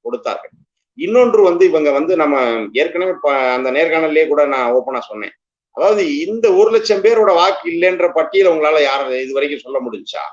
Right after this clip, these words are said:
ஒரு லட்சம் வாக்கு இல்லைன்னு தான் சொல்றீங்க. இதே பேச்சை தான் வினோத் செல்வம் பேசுறாரு, இதே பேச்சை வந்து அண்ணாமலையும் பேசுறாரு, இதையே தமிழிசையும் சொல்றாங்க. ஆனால் எந்த ஒரு லட்சம் பேர் அந்த பட்டியலை கொடுங்க.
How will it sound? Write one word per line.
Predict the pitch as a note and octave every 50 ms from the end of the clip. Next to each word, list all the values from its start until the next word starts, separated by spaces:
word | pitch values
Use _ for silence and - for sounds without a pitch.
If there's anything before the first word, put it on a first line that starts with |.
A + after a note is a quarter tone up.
| - _
ஒரு | G#2 A#2+ D#3
லட்சம் | E3 D#3 - D#3 D3 C3
வாக்கு | C#3+ F3 G3 - - F#3+
இல்லைன்னு | F3 E3+ F3 E3+ E3+ E3+ E3+
தான் | F3+ F3+ F3
சொல்றீங்க. | - C#3+ C#3+ C#3 B2 G#2 - _ _ _ _ _ _ _ _ _
இதே | - A#2+ D3 E3+ F3+ E3
பேச்சை | F3 E3+ E3+ E3+ E3 C#3+
தான் | E3+ F3+ F3+ D#3
வினோத் | E3 E3+ E3+ C#3+ D3
செல்வம் | C#3+ - D3 D3 D3+ D3 D3 C#3+
பேசுறாரு, | C#3 C3+ B2 C3+ B2+ C3 C#3 E3 G3
இதே | F#3 D#3+ F3 F3 F3
பேச்சை | - E3 D3+ - D#3 D#3+ D3+
வந்து | D3+ D#3+ D3+
அண்ணாமலையும் | C#3+ D3 D3 D3 D3 C#3+ C#3+ C#3+ B2+ A#2+
பேசுறாரு, | C3 B2 - - B2+ B2+ C3 D#3+ C#4 D4 - - _ _ _ _
இதையே | - C#3+ D#3+ E3+ F3+ F#3
தமிழிசையும் | - E3 D3+ D#3+ F3 E3+ E3+ E3+ F3 E3+ D3+ C#3
சொல்றாங்க. | B2+ A#2+ A#2 A2+ G#2+ G2 F2 D#2 - _ _ _ _ _ _
ஆனால் | - G2+ A2+ C3 C3 A2+ B2 E3+ G3 F#3 C3+ A#2+
எந்த | C3+ E3+ A3 C4+ D4+ C#4 A#4+ -
ஒரு | - F#3+ G3
லட்சம் | F#3 F3+ - - D#3+ C#4+ B3+
பேர் | A#3 C3+ B2+ A2 - - _ _ _ _ _ _
அந்த | - D#3 D#3+ D3
பட்டியலை | D#3 D3 D3+ E3+ F3 D#3+ D3 B2+
கொடுங்க. | A#2+ A2+ A2 G#2+ G2+